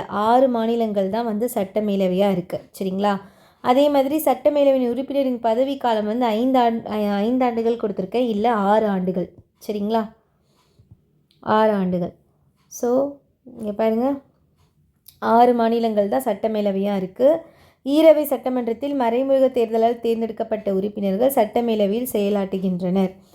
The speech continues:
சட்ட மேலவை ஒரு நிரந்தர அவை, அதை நம்ம பார்த்துட்டோம். உறுப்பினர்களின் பதவி காலம் வந்து ஆறு ஆண்டுகள். ஓகேங்களா? சரி, நெக்ஸ்ட் நைன்த் கொஸ்டின் பாருங்க.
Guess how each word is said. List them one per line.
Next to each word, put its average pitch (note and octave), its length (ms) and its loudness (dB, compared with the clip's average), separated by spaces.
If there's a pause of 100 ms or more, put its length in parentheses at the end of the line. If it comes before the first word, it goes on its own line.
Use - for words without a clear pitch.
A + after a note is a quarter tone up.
(360)
சட்ட C4 300 4
மேலவை C#4+ 340 4
ஒரு C#4 220 2
நிரந்தர C4 460 2
அவை, A3 220 -2
அதை G#3 160 -2
நம்ம G#3 160 -4
பார்த்துட்டோம். G3+ 580 -4 (440)
உறுப்பினர்களின் C#4+ 680 2
பதவி B3+ 400 2
காலம் A3 320 0
வந்து A3 240 0 (180)
ஆறு A#3+ 240 4
ஆண்டுகள். G3 560 0 (640)
ஓகேங்களா? A3 480 -2 (960)
சரி, F3+ 260 -6 (680)
நெக்ஸ்ட் A#3 480 -4 (600)
நைன்த் B3+ 480 2
கொஸ்டின் A3 440 -4
பாருங்க. G#3+ 320 -2